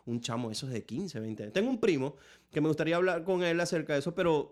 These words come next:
pero creo que no voy a conseguir mucho porque, porque, bueno, o sea, eh, no por nada malo, sino que, que fue criado de, de una forma muy distinta a como quizás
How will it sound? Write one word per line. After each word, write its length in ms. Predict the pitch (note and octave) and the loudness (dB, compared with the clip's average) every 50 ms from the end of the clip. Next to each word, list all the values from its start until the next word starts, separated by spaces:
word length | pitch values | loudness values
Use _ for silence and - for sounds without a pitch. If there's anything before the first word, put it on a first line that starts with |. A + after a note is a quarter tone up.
| - - | -8 -4
pero 160 | D3 D3 D3+ | -2 -2 0
creo 200 | D3+ F#3 F#3+ G3 | 2 2 0 2
que 80 | - G#3+ | 2 2
no 140 | F#3+ F#3 F3+ | 2 4 2
voy 120 | F3+ F3+ | 2 2
a 60 | F#3 | 2
conseguir 280 | F3+ F#3+ D#3 D3 C#3+ D3 | 2 0 0 2 2 2
mucho 320 | D#3 D#3+ D#3+ D3+ F#3+ F#3 | 2 2 2 0 0 -2
porque, 1120 | G#3 F3+ D#3 D3+ - D#3 C#3+ C#3 C3+ C3 B2+ B2 A#2 A2+ A2 G#2+ G#2+ G#2 G2+ G#2+ A2+ A2+ A2+ - | 0 -2 -4 -2 0 2 2 4 4 4 2 2 0 -2 -2 -2 -4 -4 -4 -4 -4 -6 -6 -4
porque, 460 | - C#3+ C3+ A2+ C3+ B2+ A#2+ A#2 A#2 | -4 -4 -2 -2 -2 -2 -2 -2 -4
bueno, 420 | - - C3+ E3 D#3 C3 B2 A#2 | -6 -2 0 2 2 2 0 -2
o 60 | A#2 A2+ | -2 -2
sea, 440 | D3+ C#3 B2+ A#2+ A2+ A2 G#2+ - - _ _ - - _ _ _ _ _ _ _ _ _ _ _ _ _ _ _ _ _ _ _ | 0 0 0 0 0 -2 -4 -8 -12 _ _ -20 -20 _ _ _ _ _ _ _ _ _ _ _ _ _ _ _ _ _ _ _
eh, 800 | - B2+ B2+ B2+ B2+ B2+ B2 A#2+ A#2+ A#2+ A#2 A#2 A2+ A2+ A2+ A2+ | -4 -2 -2 0 0 0 0 0 0 0 0 0 0 -2 -2 -2
no 180 | A#2 B2 B2+ - | -2 -2 -2 0
por 140 | D#3+ D#3 D3+ | 0 0 2
nada 220 | D#3+ D#3+ D#3 D#3+ | 2 2 2 2
malo, 340 | F3+ G3+ F3+ C3 A#2 A#2 A#2 | 2 2 2 2 0 -2 -4
sino 600 | - - C3+ B2 A#2+ A#2+ A#2+ A#2+ B2 B2+ C3 B2+ | -4 -4 -2 -2 0 0 0 0 0 0 -2 0
que, 300 | - D#3+ C3+ A#2 - - _ | 0 0 0 0 -2 -6 _
que 120 | - A#2+ | -6 -6
fue 180 | A#2 - B2+ A#2 | -4 -4 -6 -4
criado 420 | - C3+ C3+ C3 B2+ C3 C3+ C3+ | -2 0 0 2 2 2 2 2
de, 180 | B2+ B2+ A#2+ A2+ | 0 -2 -2 -2
de 100 | A2+ A#2 | -4 -4
una 180 | A2+ A#2 B2 | -2 -4 -4
forma 240 | - - B2 A#2+ B2 | -4 -4 -4 -2 -2
muy 180 | B2 B2 A#2+ A#2+ | -2 -2 -2 -2
distinta 480 | A2+ B2 A#2 - C3 B2 A#2 C3+ B2+ | -4 -6 -4 -4 -4 -4 -2 -4 -4
a 60 | A#2+ A2+ | -4 -4
como 240 | B2 A2+ A2+ G#2+ | -4 -6 -6 -6
quizás 520 | - G#2+ - - A2+ A2 A2 A2+ B2+ - | -8 -8 -6 -6 -4 -4 -4 -6 -8 -12